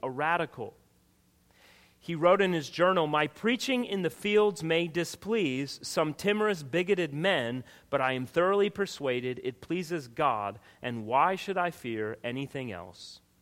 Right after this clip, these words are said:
Years later, he wrote, "I intend to go about preaching the gospel to every creature." His open-air preaching continued to draw large crowds wherever he went, with one sermon in Hyde Park reportedly drawing as many as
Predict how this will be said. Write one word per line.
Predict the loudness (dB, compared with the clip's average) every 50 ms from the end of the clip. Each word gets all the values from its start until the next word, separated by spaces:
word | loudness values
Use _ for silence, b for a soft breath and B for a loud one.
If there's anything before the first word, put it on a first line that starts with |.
| _ _ _ b b b b b b b b
Years | 0 0 0 0 0
later, | 0 2 2 4 4 2
he | 0 0 -2 0
wrote, | 0 0 0 0 0
"I | 0 0 0 0
intend | 0 -2 -4 -6 -2 0 0 0 0 -2 -4
to | -8 -6
go | -2 -2 0 0 0
about | 2 2 2 2 2 -2
preaching | -4 -6 -6 -4 -4 -6 -4 -4
the | -4 -2
gospel | -2 0 -2 -2 -4 -6 -10 -8 -8 -8 -8
to | -10 -8 -8 -8 -8 -4 _
every | -2 -2 -2 -4 -8 -8 -8 -8 -10 -14 _ _ _
creature." | -12 -8 -6 -6 -6 -6 -10 -10 -10 -12 _ _ _ _ _ _ _ _ _ _ _ _ _ _ _ b b b b b b b b b b b
His | _ -6 2 4
open-air | 4 4 6 4 2 4 4 2
preaching | 2 0 -2 -2 -2 0 -2 -2 -2
continued | -2 -4 -4 -2 -2 -2 0 0 0 -2 -2
to | -6 -10 -12
draw | -8 -4 0 2 2 4 2 2 0 -4
large | 0 2 4 4 4 2 0 -6
crowds | -6 -2 0 2 2 0 0 -2 -2
wherever | -2 -2 -2 0 -2 0 0 0 -2
he | -2 -4 -8
went, | -10 -10 -10 -12 -10 -12 -12 -14 -18 -20 _ _ b b b b b b
with | -8 -8
one | -2 2 4 4 4 4
sermon | 0 -2 -2 -2 0 0 0 -2 -2 -4
in | -4 -4 -6 -6
Hyde | -2 0 2 2 2 2 -2 -2
Park | 0 0 0 0 0 -4
reportedly | -8 -8 -4 -2 -2 -2 0 -2 -2 -2 -2 -4 -4 -6
drawing | -6 -4 -2 -2 0 0 -2 -4 -4 -6
as | -6 -6 -6 -6
many | -4 -2 -2 -2 -2 -2 -2 -4
as | -4 -6 -6 -6